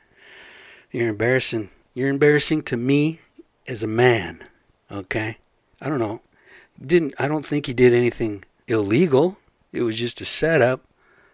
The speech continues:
But it kinda shows you the character, right? Shows you that character that he has. What kind of character do you have?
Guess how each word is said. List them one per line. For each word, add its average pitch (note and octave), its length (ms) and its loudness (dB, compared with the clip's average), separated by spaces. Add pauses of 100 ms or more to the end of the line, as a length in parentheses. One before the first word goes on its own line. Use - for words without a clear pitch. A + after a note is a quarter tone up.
(540)
But C#3+ 120 4
it - 80 -4
kinda E3 240 0
shows D#3+ 380 0
you D#3 60 0
the C3+ 100 -2
character, D#3+ 680 2 (400)
right? C#3 260 -8 (760)
Shows E3+ 280 -4
you E3 80 -2
that D#3 200 -2
character E3 460 -2
that B2+ 160 2
he G#2 100 -2
has. - 460 -6 (320)
What - 100 -20
kind F3+ 180 -6
of C3 80 -10
character C#3 460 0
do A#2+ 100 -10
you B2+ 200 -2
have? A2 420 -4